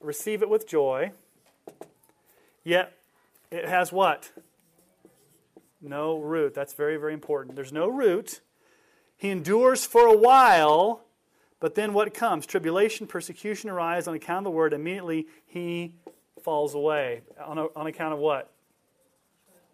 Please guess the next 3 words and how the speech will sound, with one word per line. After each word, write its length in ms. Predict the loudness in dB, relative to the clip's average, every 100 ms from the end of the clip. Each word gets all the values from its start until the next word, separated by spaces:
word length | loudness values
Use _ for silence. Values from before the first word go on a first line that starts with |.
| _ _ _ _ _
Trials, 920 | -8 -6 -4 -2 -2 -2 -4 -10 -16 -20 _
tribulations. 1040 | -12 -10 -8 -8 -8 -12 -16 -16 -18 -20 _ _ _ _ _ _ _ _ _ _ _ _ _ _ _ _ _ _ _ _ _ _ _ _ _ _ _
Okay, 320 | -12 -6 -8